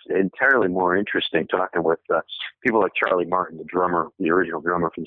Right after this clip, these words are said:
Silver Bullet Band, and, and, and just what it was like going up the chain as, as they began to get more and more popular. And, uh, and boy, I had a, I had, that was a really a lot of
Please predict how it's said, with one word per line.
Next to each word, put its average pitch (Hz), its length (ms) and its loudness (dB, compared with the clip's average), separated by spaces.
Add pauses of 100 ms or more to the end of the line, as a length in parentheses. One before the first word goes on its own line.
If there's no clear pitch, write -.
Silver 80 220 0
Bullet 82 320 2
Band, 82 380 2
and, 80 80 -2 (460)
and, 92 200 0
and 101 140 0
just 110 160 -4
what 127 120 4
it 113 60 6
was 95 160 2
like 98 300 2
going 95 280 0
up - 180 -2
the - 100 -20
chain 85 380 0
as, 80 120 -4 (120)
as 85 80 0
they 82 120 2 (140)
began 90 340 0
to 85 60 2
get 85 180 0
more 98 260 2
and 90 100 0
more 90 140 2 (140)
popular. 82 480 2 (580)
And, 87 300 -2
uh, 82 140 4 (320)
and 127 120 0
boy, 170 100 4
I 151 120 4
had 208 100 2
a, - 200 -2
I 151 100 4
had, 185 120 0
that 165 100 2
was 156 100 0
a 127 80 0
really 127 220 2
a 104 80 2
lot 107 160 0
of 98 80 -6